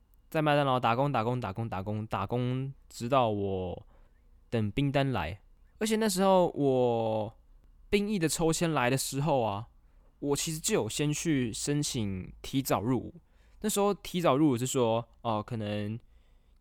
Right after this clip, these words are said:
九月到十二月这个时间点，你就可以提早入伍。那如果你没有申请的话，你就会变成是，啊，明年的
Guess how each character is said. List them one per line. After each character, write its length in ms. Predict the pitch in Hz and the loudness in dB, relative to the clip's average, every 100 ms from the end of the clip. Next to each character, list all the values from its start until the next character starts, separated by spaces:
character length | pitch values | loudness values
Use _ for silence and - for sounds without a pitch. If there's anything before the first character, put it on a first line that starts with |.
| _ | _
九 420 | - - 156 120 165 | -8 2 2 4 4
月 260 | 208 127 - _ - | 4 4 0 _ -4
到 520 | 156 127 110 98 92 - _ _ - - | 0 0 0 -4 -8 -12 _ _ -20 -8
十 340 | - - 156 | -2 0 4
二 120 | 226 | 4
月 180 | 240 208 | 6 4
这 100 | 170 | 2
个 60 | 165 | 0
时 160 | - | -2
间 180 | 139 151 | -2 -2
点， 160 | 143 117 | 0 -2
你 60 | |
就 80 | 110 | -2
可 140 | 131 127 | -4 -4
以 40 | |
提 220 | - 117 | -6 -10
早 200 | 107 104 | -6 -4
入 240 | 104 110 92 | -4 -4 -4
伍。 40 | |
那 140 | 143 | -2
如 120 | 151 143 | 0 0
果 140 | 147 | 0
你 100 | 120 | 0
没 180 | 113 135 | -2 0
有 240 | 135 104 - - | 0 -2 -6 -10
申 240 | - 156 | -4 -2
请 200 | 151 110 | -2 -2
的 80 | 110 | 2
话， 180 | 127 113 | 4 4
你 100 | 104 | 0
就 120 | 123 | -4
会 80 | 120 | -4
变 200 | 135 113 | -4 -4
成 220 | 107 98 | -6 -6
是， 320 | - 120 107 - - _ _ _ - _ - | -6 -6 -6 -12 -20 _ _ _ -20 _ -8
啊， 180 | 98 | -6
明 180 | 101 123 | -2 0
年 160 | 151 147 | 0 0
的 320 | 143 131 127 | 2 2 0